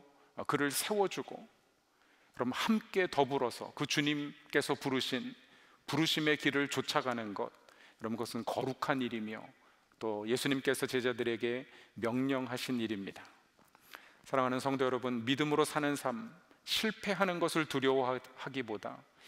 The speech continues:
시도조차 하지 않는 것을 부끄러워해야 합니다. 인용한,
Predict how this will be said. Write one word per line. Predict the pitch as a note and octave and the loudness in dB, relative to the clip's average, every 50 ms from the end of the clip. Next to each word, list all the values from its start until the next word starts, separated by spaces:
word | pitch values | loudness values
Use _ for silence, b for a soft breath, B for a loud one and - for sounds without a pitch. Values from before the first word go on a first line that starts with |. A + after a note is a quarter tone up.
| B B B B | B B B B
시도조차 | - - - - A#3+ G3 - A3 G#3+ G#3 G3 - - - G3 | 0 2 4 4 4 4 4 4 4 4 2 2 4 4 4
하지 | F3 - F3+ F3 - F3 | 4 4 4 4 6 6
않는 | D3 C3+ C3+ C3+ C3+ C3 C3 | 6 6 4 2 2 2 2
것을 | B2 A#2 G#2+ - - C3+ B2+ A2+ - - B B B B B B B B _ | 2 0 0 0 -2 -2 -2 -4 -6 -10 B B B B B B B B _
부끄러워해야 | - C3+ - - - C#3+ C#3 C3+ C3+ C3 B2 B2+ B2 A#2 | -4 -4 -2 0 0 2 4 4 4 4 2 2 0 0
합니다. | A2+ A2 G#2+ G#2 - - - - - - _ _ - - _ _ _ _ _ _ _ _ _ _ - _ _ B B B B B B B _ | 0 -2 -4 -6 -8 -10 -14 -16 -20 -20 _ _ -20 -20 _ _ _ _ _ _ _ _ _ _ -20 _ _ B B B B B B B _
인용한, | C#3 C3+ D3 D3+ C3+ C3+ C3+ C3 B2 A#2 A2 A2 A2+ - - | 0 2 4 4 6 6 4 4 4 2 -4 -8 -10 -14 -18